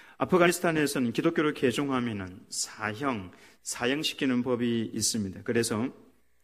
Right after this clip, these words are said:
도망을 가서 독일에서 살고 있다가 아프가니스탄에 있는 열세 살,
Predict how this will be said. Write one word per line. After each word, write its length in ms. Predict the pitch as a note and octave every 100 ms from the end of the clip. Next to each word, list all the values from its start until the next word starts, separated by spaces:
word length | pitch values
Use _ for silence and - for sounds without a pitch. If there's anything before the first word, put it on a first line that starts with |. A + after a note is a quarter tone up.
| - - - _ _
도망을 440 | B2 C3+ F3 E3 D3+
가서 460 | A2+ B2+ G#2+ G2 - -
독일에서 720 | - D3 E3 D3+ B2+ A#2+ A2 C#3
살고 460 | - B2 A#2 B2
있다가 600 | A2 - G#2 B2+ G2 F2 - _ _ _ _ -
아프가니스탄에 800 | C#3 E3+ D#3+ D#3+ D#3+ - D#3+ D3+
있는 400 | B2+ C3 A#2+ A2
열세 400 | C3 D3+ - C3
살, 340 | A#2+ D3 C#3+